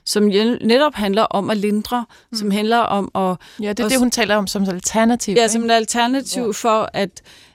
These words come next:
Speaker 1: at det faktisk er muligt, øh, at, at være uden lidelse.
Speaker 2: Mm.
Speaker 1: Øh, og det synes jeg, der, der er et eller andet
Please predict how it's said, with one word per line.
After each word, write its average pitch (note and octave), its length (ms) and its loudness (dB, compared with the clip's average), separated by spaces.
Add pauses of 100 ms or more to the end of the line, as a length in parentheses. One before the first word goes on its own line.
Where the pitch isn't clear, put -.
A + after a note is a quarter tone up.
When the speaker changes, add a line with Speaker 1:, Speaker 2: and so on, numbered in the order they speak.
(120)
Speaker 1:
at G3 300 -2
det F#3+ 100 -4
faktisk G3+ 440 -2
er G3 60 -2
muligt, B3 760 0 (140)
øh, F#3 320 0 (120)
at, - 580 -6 (100)
at F#3 180 -4
være F#3 180 2
uden A3 260 2
lidelse. G#3+ 640 -2 (240)
Speaker 2:
Mm. G#3 260 -12 (240)
Speaker 1:
Øh, F#3 280 4 (140)
og G#3+ 80 0 (340)
det B3 160 2
synes B3 260 0
jeg, G#3+ 120 2
der, F#3+ 120 2
der F#3 100 2
er F3 80 2
et - 100 -2
eller A3+ 180 2
andet G3 300 -2